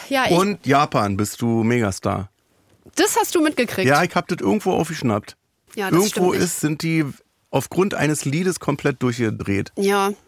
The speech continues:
Speaker 1: das war so eine TikTok, ähm, Welle. Und dann sind wir nach Japan geflogen und dann war's irgendwie, hat, dann hatten wir so einen Moment für drei Wochen und dann
Speaker 2: Ja, haben, haben die, sind die durchgedreht denn in der Stadt?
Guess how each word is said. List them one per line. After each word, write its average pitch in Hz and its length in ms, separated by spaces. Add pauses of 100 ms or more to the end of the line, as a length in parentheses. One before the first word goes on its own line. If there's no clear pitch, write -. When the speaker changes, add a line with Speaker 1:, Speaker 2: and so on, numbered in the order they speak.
(120)
Speaker 1:
das 302 240
war 202 160
so 190 100
eine 180 680 (360)
TikTok, - 640 (260)
ähm, 175 600 (300)
Welle. 190 460 (200)
Und 202 120
dann 190 200
sind 190 160
wir 196 60
nach 185 140
Japan 190 340
geflogen 196 460
und - 440
dann 196 140
war's 190 220
irgendwie, 185 420 (300)
hat, 208 280 (100)
dann 185 200
hatten 196 200
wir 190 100
so 180 80
einen 185 220
Moment 208 420
für 214 120
drei 190 220
Wochen 190 300
und 180 180
dann 170 320 (580)
Speaker 2:
Ja, 104 220 (220)
haben, 104 260
haben 120 180
die, 117 100
sind 113 260
die 123 100
durchgedreht 175 520
denn 190 220 (280)
in 123 140
der 135 80
Stadt? - 320